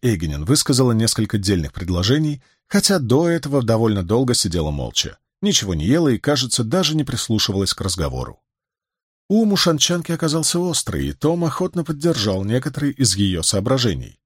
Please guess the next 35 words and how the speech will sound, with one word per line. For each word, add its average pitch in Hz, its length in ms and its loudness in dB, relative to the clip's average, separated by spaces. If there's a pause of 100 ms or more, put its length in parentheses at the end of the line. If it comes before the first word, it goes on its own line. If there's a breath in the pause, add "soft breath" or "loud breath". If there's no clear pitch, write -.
другие 107 420 2
же 143 260 0 (160)
с 107 40 2
жаром 92 400 2
отверг. - 440 -10 (600)
Впрочем, 214 480 0
в - 80 -8
такой 165 260 0
же 180 120 2
манере 156 340 2
он 131 100 2
беседовал 120 480 2
и 107 40 2
со 107 140 -2
всеми 101 280 0
остальными. 69 580 -6 (420)
Даже 190 380 4
Доман, 123 380 2
что - 180 -4
и 73 60 -4
вовсе 95 340 0
удивительно, 147 480 2
вступился 127 580 2
за 196 340 4
Эгенен, 107 440 -2 (100)
когда 92 300 0
Найниф 135 460 2
велела 104 300 2
ей 87 200 0
помолчать. - 680 -4 (500)
«Она 127 300 4
дело 156 280 2
говорит, 117 360 2
госпожа 110 400 0
Алмира. 101 480 0